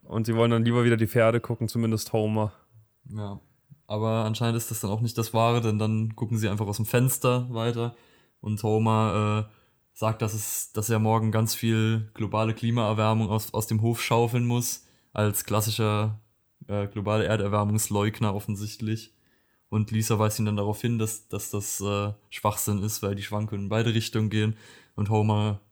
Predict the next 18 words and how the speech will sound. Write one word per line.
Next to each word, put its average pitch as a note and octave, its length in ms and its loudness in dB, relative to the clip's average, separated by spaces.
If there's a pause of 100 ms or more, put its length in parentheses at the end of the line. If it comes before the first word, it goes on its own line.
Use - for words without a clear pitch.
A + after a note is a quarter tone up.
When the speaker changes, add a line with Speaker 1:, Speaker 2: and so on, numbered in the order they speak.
(420)
Speaker 2:
kann A#2 200 2
das A2+ 180 2
natürlich G#2+ 240 0
nicht G#2+ 180 -2
glauben, G2+ 260 2
weil G2 60 0
das G#2 140 -2
heißt G#2 200 0
ja G#2+ 60 2
Erwärmung. G2+ 680 0
Das - 240 -6
kann A2+ 180 2
ja G#2 400 0
nur G#2 380 -2 (260)
wärmer G2 340 -6
werden. G2 320 -8 (640)
Speaker 1:
Ja, A#2 160 2 (640)
ist - 460 2